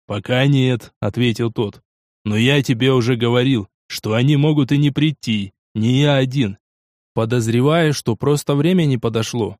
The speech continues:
перебил я друга. «Эти люди действуют по строгому графику, так что несколько дней в запасе у нас есть». «У нас?» скинул бровь тот. «Ты можешь выражаться немного яснее? Нужно, чтобы ты предупредил меня сразу же, как только появится почтальон».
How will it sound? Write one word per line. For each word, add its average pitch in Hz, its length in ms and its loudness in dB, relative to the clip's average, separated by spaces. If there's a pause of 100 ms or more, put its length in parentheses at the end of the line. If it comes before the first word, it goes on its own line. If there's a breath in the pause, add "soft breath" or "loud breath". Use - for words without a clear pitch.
(140)
перебил 117 400 2
я 131 160 2
друга. 123 420 -4 (240)
«Эти 123 300 0
люди 139 320 2
действуют 120 560 0
по 110 120 0
строгому 123 520 -2
графику, 113 560 -4 (360)
так 113 220 0
что - 180 -2
несколько 131 540 -2
дней 139 240 0
в 120 40 -2
запасе 127 460 -2
у 104 60 0
нас 117 240 -2
есть». 120 380 -4 (260)
«У 101 100 -8
нас?» 131 500 0 (120)
скинул 131 440 -2
бровь 117 260 -2
тот. 101 260 -4 (300)
«Ты 107 100 -2
можешь 147 420 2
выражаться 143 600 2
немного 127 420 0
яснее? 113 600 -2 (400)
Нужно, 139 400 0
чтобы 135 320 0
ты 139 120 0
предупредил 131 680 -2
меня 131 260 0
сразу 156 340 0
же, 104 140 -2
как 101 180 -8
только 123 300 -2
появится 127 500 0
почтальон». 113 680 -4